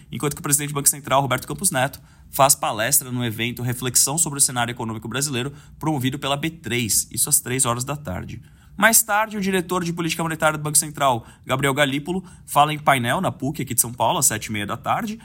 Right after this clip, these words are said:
e dois eventos do setor do agronegócio também estão programados para hoje. A Conferência Internacional Data Agro sobre açúcar e etanol e o Global Halal Brasil Business Forum, ambos em São Paulo. Nos Estados Unidos, o presidente Federal Reserve, Jerome Powell,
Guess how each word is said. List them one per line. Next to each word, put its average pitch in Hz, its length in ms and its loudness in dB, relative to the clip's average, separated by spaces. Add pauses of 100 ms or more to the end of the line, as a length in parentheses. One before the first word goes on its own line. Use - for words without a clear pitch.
(240)
e 226 380 0
dois 196 220 6
eventos 175 320 -2
do 165 40 4
setor 151 400 0
do 143 140 2
agronegócio 139 640 2
também 123 200 -2
estão 127 160 0
programados 127 320 2
para 147 140 -6
hoje. 95 220 -2
A 98 40 -6
Conferência 120 440 0
Internacional 120 520 0
Data 117 360 2
Agro 113 400 4
sobre 107 320 -2
açúcar - 360 2
e 135 40 0
etanol 117 520 -2 (240)
e 139 120 2
o 147 80 2
Global 156 440 2
Halal 139 300 4
Brasil 131 380 0
Business 123 420 2
Forum, 107 340 -2 (300)
ambos 117 480 0
em 117 160 -6
São 135 320 0
Paulo. - 500 -8 (200)
Nos 202 100 4
Estados 214 220 2
Unidos, 156 240 0
o 110 40 -2
presidente 139 320 -4
Federal 139 320 0
Reserve, 117 440 0
Jerome 120 260 -2
Powell, 110 400 2